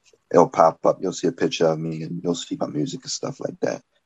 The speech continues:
And I, I post on there my updates of music and things of that nature as well. So, but I'm more on Instagram though. But I, I still post my updates on Facebook here and there.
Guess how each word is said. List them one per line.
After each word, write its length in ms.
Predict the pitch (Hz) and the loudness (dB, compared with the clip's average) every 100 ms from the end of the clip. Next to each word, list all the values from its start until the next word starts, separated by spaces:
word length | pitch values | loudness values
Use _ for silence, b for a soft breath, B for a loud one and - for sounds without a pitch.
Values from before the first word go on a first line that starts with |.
| _ _ | _ _
And 100 | 101 | 8
I, 240 | 104 - | 10 10
I 40 | 117 | 6
post 380 | - 113 98 - | 4 0 0 -4
on 120 | 87 | -6
there 180 | 87 87 | -4 -4
my 140 | 82 | -2
updates 460 | - 80 85 80 - | 0 0 -4 -6 -8
of 60 | |
music 280 | 80 80 - - | -8 -8 -12 -20
and 140 | - 143 | -18 -10
things 260 | - 151 | -8 -8
of 80 | 131 | -14
that 160 | 131 - | -18 -16
nature 240 | - - | -12 -10
as 140 | - - | -12 -10
well. 200 | - - | -8 -8
So, 320 | - - - _ _ - | -12 -16 -16 _ _ -2
but 120 | 85 | 4
I'm 60 | |
more 320 | 92 104 113 107 | 6 8 8 8
on 60 | |
Instagram 460 | 101 - - 82 62 | 4 -2 -2 -2 0
though. 220 | 67 - - | -4 -6 -8
But 220 | - - _ _ _ _ _ _ - | -10 -10 _ _ _ _ _ _ 4
I, 200 | 82 92 | 8 8
I 20 | 95 | 6
still 220 | - 92 | 2 0
post 260 | - - - | 0 -6 -6
my 80 | |
updates 380 | - - - - | -10 -8 -12 -10
on 140 | - 139 | -12 -12
Facebook 420 | - - - - | -14 -14 -14 -12
here 140 | - 135 | -10 -10
and 100 | 139 | -12
there. 200 | - | -16